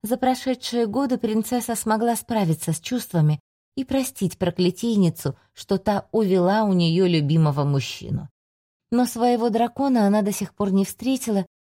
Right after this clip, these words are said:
и с грустью смотрела на магистра Деяра. Не успели они обсудить детали встречи выпускников, как к ним присоединилась Дарина Радкар,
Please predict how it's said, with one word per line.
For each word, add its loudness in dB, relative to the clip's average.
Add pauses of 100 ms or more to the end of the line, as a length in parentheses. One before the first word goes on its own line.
и 0
с -4
грустью -2
смотрела 0
на 4
магистра -2
Деяра. -2 (1200)
Не 2
успели 0
они 0
обсудить -4
детали -2
встречи -2
выпускников, -2 (500)
как -2
к -18
ним 0
присоединилась 2
Дарина 2
Радкар, 0